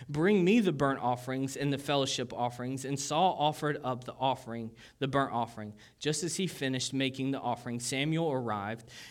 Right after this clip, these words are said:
and Saul went out to greet him. Let's pause right here. They were waiting for Samuel to get there, the priest who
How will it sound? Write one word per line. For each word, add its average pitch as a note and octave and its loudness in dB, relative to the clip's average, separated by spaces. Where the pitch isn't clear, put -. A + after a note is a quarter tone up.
and C#3+ 0
Saul D3+ 6
went D#3 2
out B2+ 0
to - -14
greet F#3 0
him. B2 -2
Let's C3+ -4
pause G3 0
right A2 -8
here. A2 -10
They D#3 4
were D3 2
waiting F3 4
for - -4
Samuel C#3 0
to C#3+ -4
get G#3+ 0
there, G#2+ -4
the D#3 2
priest - 0
who E3+ 6